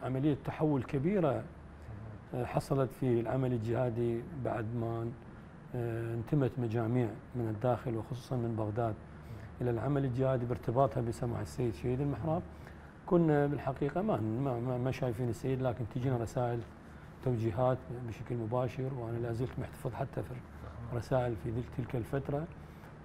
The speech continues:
آه، لذلك أنا أعتقد، آه، ما قام، ما قام به المجاهدون الذين ارتبطوا بشهيد المحراب في تلك الفترة فاجأ النظام. وطبعًا أنا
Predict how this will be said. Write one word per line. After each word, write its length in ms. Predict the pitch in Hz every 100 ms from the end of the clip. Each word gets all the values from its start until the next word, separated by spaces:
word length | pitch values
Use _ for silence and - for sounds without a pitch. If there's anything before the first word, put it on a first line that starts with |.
| -
آه، 220 | 139 135
لذلك 500 | 135 127 160 160 156
أنا 160 | 147 139
أعتقد، 360 | 135 139 135 123
آه، 380 | 131 123 123 120 123 120
ما 240 | 127 120 -
قام، 460 | 139 139 127 117 113 - - - - - - 127
ما 180 | 120 113 - -
قام 240 | 139 139 123
به 160 | 123
المجاهدون 640 | 123 120 117 120 113 117 123
الذين 340 | 117 113 117
ارتبطوا 540 | 117 - 135 131 127 117
بشهيد 380 | 113 127 117
المحراب 480 | 113 110 101 120 113 113 - - - - -
في 100 | 131
تلك 300 | 131 135 -
الفترة 480 | 135 - 135 139 139
فاجأ 420 | 147 151 139 160
النظام. 520 | 151 151 165 175 180
وطبعًا 880 | 135 123 120 127 - - 143 123 127 127
أنا 180 | 123